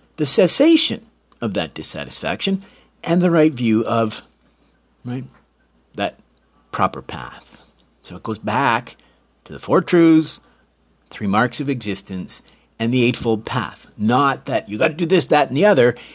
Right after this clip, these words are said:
It's just making the right pa-, and right choice. You could talk about right intention. That's, that's where it begins and ends. Right?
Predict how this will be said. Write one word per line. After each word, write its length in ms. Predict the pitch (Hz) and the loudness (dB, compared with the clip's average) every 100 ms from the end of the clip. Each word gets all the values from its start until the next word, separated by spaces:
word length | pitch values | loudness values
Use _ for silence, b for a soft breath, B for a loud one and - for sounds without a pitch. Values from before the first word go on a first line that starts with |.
| B | B
It's 220 | 170 131 | -6 -2
just 180 | 160 131 | -2 0
making 320 | 113 98 110 | -2 -4 -4
the 80 | 101 | -4
right 260 | 98 101 - | -2 -4 -6
pa-, 240 | 127 151 - | -8 -8 -4
and 160 | 107 | -2
right 220 | 110 110 | 0 -2
choice. 500 | 107 175 185 - - - B B B - | -2 -4 -4 -6 -12 -16 B B B -10
You 220 | 147 156 | -4 -2
could 220 | 151 151 | -2 -4
talk 280 | 143 107 117 | -2 -4 -4
about 280 | 135 135 101 | -4 -4 -2
right 200 | 98 110 | -4 -4
intention. 640 | 135 131 127 80 - - _ _ _ _ _ _ _ | -6 -4 -4 -4 -8 -12 _ _ _ _ _ _ _
That's, 460 | 92 95 - - - _ _ - | -8 -6 -8 -10 -14 _ _ -14
that's 280 | 73 82 - | -12 -12 -8
where 200 | 90 95 | -2 -2
it 300 | 98 - 92 | -4 -10 -12
begins 420 | 92 131 208 196 | -4 2 4 4
and 100 | 202 | 4
ends. 540 | 214 127 80 - - _ _ _ _ _ _ _ _ _ _ _ _ _ _ _ - | 4 2 -4 -12 -14 _ _ _ _ _ _ _ _ _ _ _ _ _ _ _ -2
Right? 320 | 110 196 | 2 2